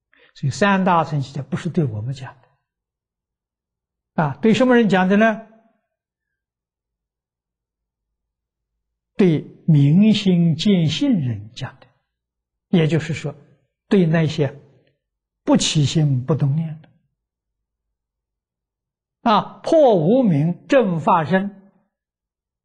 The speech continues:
那一天说起。啊，三大阿僧祇劫之后，无始无明习气通通没有了，断尽了。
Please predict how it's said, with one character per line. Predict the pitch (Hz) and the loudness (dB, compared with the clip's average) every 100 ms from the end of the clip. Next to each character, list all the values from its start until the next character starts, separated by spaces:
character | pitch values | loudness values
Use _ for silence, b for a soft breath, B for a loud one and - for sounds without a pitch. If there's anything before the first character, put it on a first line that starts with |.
| _ _ _ _ _ _ _ _ _ _ _ | _ _ _ _ _ _ _ _ _ _ _
那 | 185 180 147 | 0 2 0
一 | 131 | -6
天 | - 139 123 | -6 -8 -6
说 | 120 | -10
起。 | - - - _ _ _ _ _ 554 _ _ _ _ _ _ _ _ _ _ _ _ _ - | -12 -16 -20 _ _ _ _ _ _ _ _ _ _ _ _ _ _ _ _ _ _ _ -14
啊， | 139 - _ | -14 -14 _
三 | - 240 254 254 233 | -4 0 2 2 2
大 | 233 202 | 2 2
阿 | 208 | 0
僧 | 196 196 | 0 -2
祇 | 185 170 | -2 -4
劫 | 151 185 | -2 -2
之 | 165 202 | 0 0
后， | 247 302 - - _ _ _ _ _ _ _ _ _ _ _ _ | 0 -2 -4 -16 _ _ _ _ _ _ _ _ _ _ _ _
无 | 143 135 190 202 | -4 0 0 0
始 | - 175 | 0 -2
无 | 156 165 | 0 0
明 | 151 147 | 0 -2
习 | - 147 | -4 -6
气 | 131 - 135 | -6 -10 -14
通 | - - 156 151 | -10 -6 -4 -4
通 | 147 | -8
没 | 120 117 | -10 -12
有 | - | -20
了， | _ _ _ _ _ _ _ _ _ _ _ _ _ _ _ _ | _ _ _ _ _ _ _ _ _ _ _ _ _ _ _ _
断 | 139 - | -8 -6
尽 | |
了。 | 151 | -10